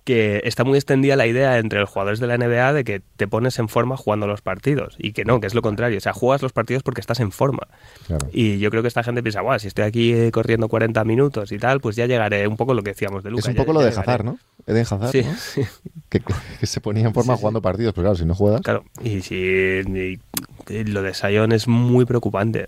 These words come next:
Speaker 1: por esa, esas rodillas, esos tobillos, es que, y es una pena, ¿eh? Porque el tío tenía, o bueno, tiene, que también le estamos retirando ya, tiene mucho potencial,
Speaker 2: Sí,
Speaker 1: pero
Speaker 2: sí,
Speaker 1: es que,
Speaker 2: desde luego.
Speaker 1: o sea, creo que no, no es ya solo el,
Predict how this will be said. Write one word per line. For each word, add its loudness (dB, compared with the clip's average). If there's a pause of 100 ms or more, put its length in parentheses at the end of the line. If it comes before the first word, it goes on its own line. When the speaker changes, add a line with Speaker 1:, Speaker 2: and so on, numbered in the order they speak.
Speaker 1:
por -4
esa, -2
esas -6
rodillas, 2
esos -4
tobillos, 2
es -8
que, -2 (440)
y -2
es 0
una 4
pena, 0
¿eh? 0
Porque -4
el -6
tío 2
tenía, 0
o -8
bueno, 2
tiene, 0
que -10
también -8
le -6
estamos -2
retirando -2
ya, 2
tiene -4
mucho -2
potencial, -2
Speaker 2:
Sí, -4
Speaker 1:
pero -2
Speaker 2:
sí, -4
Speaker 1:
es -6
que, 0
Speaker 2:
desde 2
luego. 2
Speaker 1:
o -12 (320)
sea, 0
creo 0
que -2
no, 0
no 0
es -4
ya 0
solo 2
el, 0